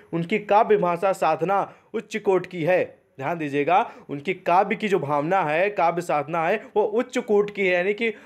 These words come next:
हाई लेवल की है, ठीक है। काव्य रचना जायसी के लिए साधन मात्र है,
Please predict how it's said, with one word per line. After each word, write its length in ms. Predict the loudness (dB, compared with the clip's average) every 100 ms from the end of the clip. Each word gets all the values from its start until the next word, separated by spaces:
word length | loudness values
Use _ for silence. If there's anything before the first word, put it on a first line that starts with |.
| -20
हाई 260 | -2 0 2
लेवल 300 | 2 2 0
की 180 | 0 -6
है, 100 | -2
ठीक 160 | 0
है। 220 | 0 0 -10 -20 -20 _ _ _ _
काव्य 340 | 2 2 2
रचना 540 | 2 2 0 -2 0 -2 -10 _ _
जायसी 440 | 0 0 0 -4 -4
के 140 | 0
लिए 240 | 2 2
साधन 420 | 0 0 0 0 -2
मात्र 360 | 0 0 -2 -6
है, 280 | -6 -10